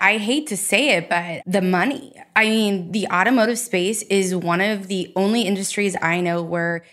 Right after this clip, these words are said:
even somebody who doesn't have a lick of an education can make hundreds of thousands of dollars. And they're still making <laughs> hundreds of thousands of dollars. And I don't think I'm totally motivated by money because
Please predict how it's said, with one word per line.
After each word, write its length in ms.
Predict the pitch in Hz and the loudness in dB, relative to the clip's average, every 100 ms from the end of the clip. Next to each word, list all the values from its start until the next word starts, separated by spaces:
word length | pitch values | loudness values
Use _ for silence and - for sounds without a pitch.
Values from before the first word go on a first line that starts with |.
| _ _ | _ _
even 280 | 226 233 247 | 0 2 2
somebody 240 | 233 196 180 | 2 0 -2
who 540 | 170 190 180 170 165 - - | 0 2 2 0 -4 -12 -6
doesn't 280 | 190 208 214 | -2 0 0
have 160 | 185 185 | 0 -2
a 40 | |
lick 460 | 170 170 214 220 - | -2 -2 -4 -4 -4
of 140 | 170 | 0
an 100 | 170 | 2
education 760 | 170 165 170 180 170 165 147 175 - - - | 2 2 0 0 0 -4 -8 -12 -14 -20 -20
can 360 | - 220 190 190 | -10 -2 2 4
make 360 | 190 185 180 _ _ _ | 4 0 -4 _ _ _
hundreds 580 | - - 254 220 202 170 | -14 -2 2 4 2 -2
of 140 | - 165 | -6 0
thousands 460 | 170 165 160 165 | 0 2 0 -2
of 80 | 156 | -4
dollars. 600 | 156 147 - - 190 - - - - - | -10 -14 -16 -16 -16 -18 -20 -20 -10 2
And 140 | 269 | 4
they're 100 | 277 | 4
still 460 | 277 - 254 226 196 | 0 -4 -2 0 0
making 320 | 175 175 196 | 0 2 2
<laughs> 120 | - | 4
hundreds 300 | 233 214 - | 2 2 0
of 140 | 185 | 0
thousands 400 | 185 170 170 175 | 0 0 0 -2
of 180 | 175 156 | -4 -2
dollars. 440 | 170 156 147 160 - | 0 0 -2 -6 -6
And 500 | 220 214 208 196 190 - - | 0 4 4 2 -2 -6 0
I 60 | 262 | 2
don't 180 | 349 | 2
think 160 | 392 330 | 2 2
I'm 140 | 226 - | 2 0
totally 560 | - 196 196 220 247 | -6 -2 0 2 2
motivated 580 | 240 240 233 240 233 233 | 4 4 2 2 2 4
by 140 | 220 | 2
money 420 | 220 202 208 220 220 | 2 2 0 -2 -4
because 320 | 226 214 | -2 -2